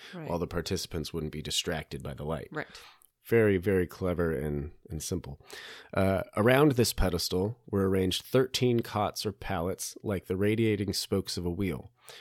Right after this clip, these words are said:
Speaker 2: This chamber was used by the secluded votaries as their sleeping room and was known as Ararat, another sacred mountain in the Bible where God talks to people.
Speaker 1: Okay.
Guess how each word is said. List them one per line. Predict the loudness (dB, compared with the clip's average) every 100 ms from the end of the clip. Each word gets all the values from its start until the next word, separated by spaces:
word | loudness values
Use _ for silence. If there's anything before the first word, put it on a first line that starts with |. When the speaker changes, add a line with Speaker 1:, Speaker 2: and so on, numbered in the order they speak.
| -12 -2
Speaker 2:
This | 2
chamber | 6 6 6 6
was | 4 4
used | 4 4
by | 2 0
the |
secluded | 0 -4 -2 0 0 2
votaries | 2 4 2 2 0
as | -2
their | -2 -2
sleeping | 2 2 4 4
room | 4 2 0 -2
and | -2
was | 0
known | 2 2
as | 0 -2
Ararat, | 0 2 2 0 -6 -10 _ -8
another | -6 -4 -6 -8 -6
sacred | -4 -4 -6 -6
mountain | -6 -6 -6
in |
the | -6
Bible | -8 -8 -8 -10
where | -8 -10 -12 -14
God | -12 -10
talks | -12 -12 -14
to |
people. | -12 -12 -14 -12 -8
Speaker 1:
Okay. | -8